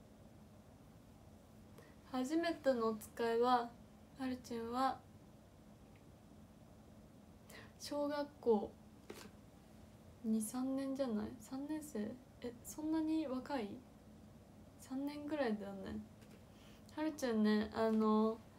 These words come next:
過保護だったし、多分、あの、家族が過保護で、はるちゅんママから離れない人だったので、買い物行くにも全部ママ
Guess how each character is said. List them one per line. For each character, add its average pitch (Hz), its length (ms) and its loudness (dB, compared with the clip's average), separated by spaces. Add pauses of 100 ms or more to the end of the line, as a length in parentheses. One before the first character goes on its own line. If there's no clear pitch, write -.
(500)
過 285 160 4
保 381 240 8
護 311 160 8
だ 240 120 6
っ 233 100 4
た 214 240 4
し、 220 500 -2 (380)
多 240 100 0
分、 214 320 0 (160)
あ 233 140 -2
の、 220 580 2
家 240 120 0
族 214 360 0
が 208 220 -2 (560)
過 - 140 -6
保 269 240 6
護 220 200 6
で、 226 360 4 (340)
は 269 100 6
る 262 80 6
ち 262 140 -2
ゅ 226 80 4
ん 226 80 2
マ 254 100 4
マ 277 180 6
か 254 180 0
ら 220 100 4
離 220 300 4
れ 247 140 0
な 247 180 2
い 226 80 0
人 220 160 -2
だ 220 100 4
っ 220 60 0
た 214 120 -4
の 208 220 6
で、 214 160 0
買 269 200 0
い 277 40 0
物 277 340 2
行 269 100 -2
く 277 160 2
に 262 200 2
も 214 240 4 (320)
全 262 220 4
部 220 320 4
マ 233 140 4
マ 226 200 4